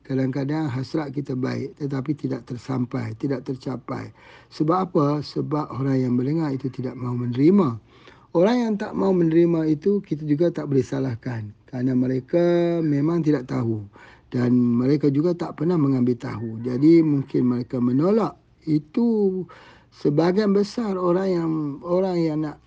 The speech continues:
kita cadangkan herba itu akan menolak. Namun begitu, kita harus yakin bahawa manusia ini dia mencari sesuatu yang lebih selamat.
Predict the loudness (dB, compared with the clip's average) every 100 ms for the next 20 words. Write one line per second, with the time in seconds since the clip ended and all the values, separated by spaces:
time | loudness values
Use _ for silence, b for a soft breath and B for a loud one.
0 | _ -8 -6 -2 -2 -2 -2 0 -2 -2
1 | -2 -2 -2 -2 -2 -4 -8 -8 -6 -2
2 | -2 -2 -4 -8 -8 -4 0 2 2 2
3 | 0 -2 -4 -8 -6 -4 -4 -4 -4 -6
4 | -8 -8 -8 -16 b b b -6 0 2
5 | 4 2 0 -2 -2 0 0 2 4 4
6 | 4 2 4 4 2 -2 -2 -2 0 0
7 | 0 -2 -6 -10 -8 -10